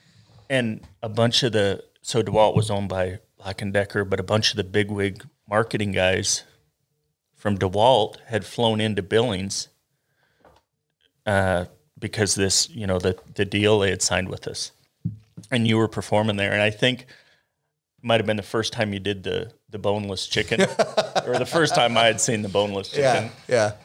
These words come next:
Speaker 1: But, uh,
Speaker 2: Oh, I
Speaker 1: and
Speaker 2: did that all kinds of times, yeah.
Speaker 1: I was sitting with, with that group of, uh, DeWalt guys, and they're, they're marketing guys. So they're, they think marketing, you know.
Speaker 2: Always, yeah.
Speaker 1: And, and we're watching the rodeo and stuff. And Clint, Clint Wassum, I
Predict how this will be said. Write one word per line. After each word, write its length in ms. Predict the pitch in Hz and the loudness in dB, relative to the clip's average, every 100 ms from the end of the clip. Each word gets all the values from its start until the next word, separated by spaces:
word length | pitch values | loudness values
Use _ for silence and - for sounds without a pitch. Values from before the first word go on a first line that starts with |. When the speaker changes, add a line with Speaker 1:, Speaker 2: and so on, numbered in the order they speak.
| _ _ _ | _ _ _
Speaker 1:
But, 360 | 113 123 117 - | 4 4 4 0
uh, 220 | 110 104 - | 0 2 0
Speaker 2:
Oh, 40 | 180 180 | 0 2
I 100 | 160 151 | 2 2
Speaker 1:
and 60 | |
Speaker 2:
did 160 | 151 147 | 2 2
that 200 | 143 139 | 0 2
all 120 | 131 | 0
kinds 320 | - 135 131 | 2 0 0
of 80 | 123 | -4
times, 320 | - 98 87 92 | -6 -6 -4 -4
yeah. 260 | 90 98 98 | -4 -4 0
Speaker 1:
I 100 | 139 | 4
was 180 | 135 131 | 4 2
sitting 320 | - 139 139 | 2 2 4
with, 300 | 120 113 - - - | 2 2 -2 -20 -6
with 180 | 117 113 | -4 0
that 260 | 113 - - _ - | 0 0 -6 _ -10
group 320 | 127 123 120 | 0 2 2
of, 240 | 113 98 98 | 0 -2 -2
uh, 180 | 98 92 | -4 -4
DeWalt 440 | 107 104 131 185 - | -2 2 2 2 -2
guys, 500 | 92 - - - - | -4 -4 -4 -8 -8
and 160 | - 117 | -2 0
they're, 100 | 110 | 0
they're 180 | 101 113 | 2 0
marketing 580 | 113 131 - - - 95 | 2 0 0 -6 -8 -6
guys. 340 | - - - | -6 -6 -6
So 240 | - - | -8 -4
they're, 180 | 101 101 | -2 -2
they 220 | 107 107 | 0 0
think 340 | 104 - 101 - - - | 0 0 -2 -4 -16 -4
marketing, 480 | 101 - - 87 87 | -2 0 -4 -4 -4
you 80 | |
know. 80 | 90 | 0
Speaker 2:
Always, 560 | 123 120 98 78 - - _ | 2 2 2 0 0 0 _
yeah. 180 | 104 92 - | -4 -4 -2
Speaker 1:
And, 300 | 120 110 104 - | 0 0 -2 -12
and 140 | 127 120 | -4 2
we're 140 | 131 | 4
watching 360 | 120 120 - 110 | 6 4 2 -2
the 60 | |
rodeo 380 | 104 110 117 107 | 0 2 0 -2
and 100 | 107 | -2
stuff. 400 | - 117 110 - _ - | 0 0 0 -6 _ -10
And 220 | 107 92 | -10 -6
Clint, 260 | - 185 - - - _ _ | 0 0 0 -14 -20 _ _
Clint 280 | - 185 - | -6 -4 0
Wassum, 460 | 113 117 131 - 104 | 2 4 2 0 -2
I 160 | 104 | -2